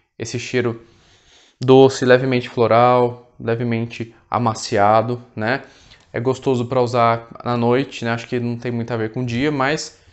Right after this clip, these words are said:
se você trabalha no ambiente climatizado, eu acho que cai bem. Mas é aquilo, né? Você quer usar, é, no calor tórrido e tal, o perfume é seu, você usa como você quiser. Apenas a gente dá aqui apenas uma dica, né?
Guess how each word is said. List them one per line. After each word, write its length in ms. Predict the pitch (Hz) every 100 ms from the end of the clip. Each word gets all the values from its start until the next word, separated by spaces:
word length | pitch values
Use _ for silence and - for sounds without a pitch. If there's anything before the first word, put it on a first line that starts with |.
| _
se 100 | _
você 220 | - 120 131
trabalha 320 | 131 123 123
no 100 | 127
ambiente 380 | 123 117 117 -
climatizado, 920 | 123 120 117 113 107 117 147 120 110
eu 80 |
acho 120 | 110 -
que 80 |
cai 180 | 117 127
bem. 300 | 127 123 165 _ _ _ _ _ _ _ -
Mas 180 | 117
é 60 | 139
aquilo, 280 | 147 135 117
né? 140 | 117
Você 160 | 117 113
quer 200 | - 123
usar, 960 | 123 120 117 113 113 113 107 104 110 _ _ _ _ _ - _ - _ _ _ -
é, 720 | 107 107 104 101 98 95 98 -
no 100 | 110
calor 320 | 113 120 117 117
tórrido 540 | - 113 131 147 113
e 40 |
tal, 220 | 110 101 127
o 40 |
perfume 320 | 127 - 120
é 20 |
seu, 320 | 120 - 98 131
você 180 | -
usa 180 | 117 117
como 220 | 123 143
você 220 | 156 156 170
quiser. 360 | 175 113 -
Apenas 380 | 165 196 185 175
a 80 | 160
gente 160 | 147
dá 80 | 147
aqui 220 | 143 143
apenas 280 | 143 139 131
uma 180 | 135 123
dica, 300 | 120 160 139
né? 180 | 131